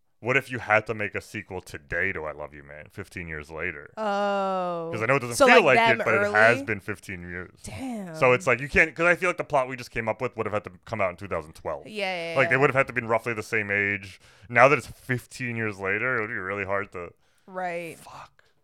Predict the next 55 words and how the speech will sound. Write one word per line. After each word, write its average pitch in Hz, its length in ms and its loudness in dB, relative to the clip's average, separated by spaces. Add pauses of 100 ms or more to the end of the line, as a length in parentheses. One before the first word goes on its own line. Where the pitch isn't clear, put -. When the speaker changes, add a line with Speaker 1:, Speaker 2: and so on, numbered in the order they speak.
(720)
Speaker 2:
Well 233 640 2 (100)
Speaker 1:
I 123 60 2
know 190 120 6
it's 180 120 2
not 151 120 6
really 113 200 0
fifteen 113 340 -8
years, 110 200 -4
everybody. 107 340 -2
That 104 80 -2
was 98 100 -6
two 110 100 -14
thousand 95 240 -4
nine. 90 280 -2
It's 90 120 -12
more 98 100 -6
like 87 220 -8
twelve 90 300 -4
or 90 60 -10
thirteen, 82 500 -12
but 80 80 -8
Speaker 2:
Yeah, - 80 -8
Speaker 1:
it's 123 80 -10
just - 120 -10
Speaker 2:
it's - 100 -10
Speaker 1:
easier 85 120 -8
to 85 60 -10
Speaker 2:
fine. 85 140 -12
Speaker 1:
say - 60 -18
Speaker 2:
We 277 80 -8
don't 370 100 -4
Speaker 1:
fifteen. 381 180 -2
Speaker 2:
do 359 80 -4
math 294 240 -4
on 185 120 -8
this 165 140 -14
Speaker 1:
Yeah. 180 80 -8
Speaker 2:
podcast. - 580 -12
It's 113 100 -14
Speaker 1:
Sometimes 151 420 -2
Speaker 2:
fine. - 160 -8
Speaker 1:
for - 20 -4
the 135 80 -6
sake 131 220 0
of 123 100 -2
the - 60 -10
story, 107 220 2
you 101 40 -4
gotta, 104 180 2
you 98 60 -6
gotta, 104 160 -4
you 95 180 -10
gotta 110 180 -8
round 104 280 -2
up. 90 140 -6